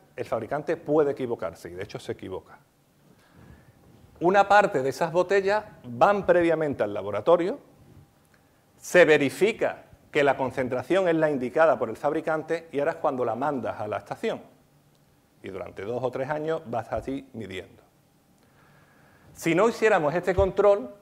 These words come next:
nos ha ocurrido que determinadas botellas vienen con una concentración diferente a la certificada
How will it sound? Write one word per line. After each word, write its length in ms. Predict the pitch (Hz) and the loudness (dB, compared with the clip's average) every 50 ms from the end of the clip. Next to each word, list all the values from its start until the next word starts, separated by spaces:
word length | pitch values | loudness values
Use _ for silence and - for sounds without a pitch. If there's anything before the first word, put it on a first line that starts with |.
| _ - | _ -12
nos 160 | 131 127 127 | -6 -4 0
ha 40 | 139 | 0
ocurrido 400 | 143 143 160 160 185 180 160 127 | 0 0 2 2 2 2 2 4
que 100 | - 131 | 2 2
determinadas 680 | 117 117 117 120 113 110 107 107 113 117 131 147 143 139 | 0 0 -2 -2 -4 -6 -6 -10 -6 -2 0 0 -2 0
botellas 720 | 151 170 165 208 202 190 180 185 214 262 254 - - _ _ _ _ _ _ _ _ | 0 0 2 4 2 2 2 -2 -6 -8 -10 -16 -20 _ _ _ _ _ _ _ _
vienen 480 | - 120 117 123 151 170 196 208 214 208 | -14 -12 -2 0 2 2 2 0 -2 -2
con 160 | - 180 147 | -2 -2 -2
una 140 | 156 160 151 | -2 -4 -4
concentración 580 | 160 160 - - 151 139 151 143 - 175 180 165 | -4 -6 -6 -6 -6 -4 -4 -4 -2 -2 -2 -2
diferente 640 | 147 - - 139 147 151 160 151 156 165 180 - - _ _ - | -4 -4 -2 -2 -2 -2 -2 -4 -6 -8 -8 -8 -14 _ _ -2
a 120 | 147 151 | 0 0
la 100 | 151 143 | 0 0
certificada 1040 | 120 - 156 143 131 123 - 202 - - - 147 131 - 180 175 165 160 175 - | -2 0 -2 -2 -2 -2 -4 -6 -6 -4 -6 -8 -4 0 0 0 0 -2 -6 -10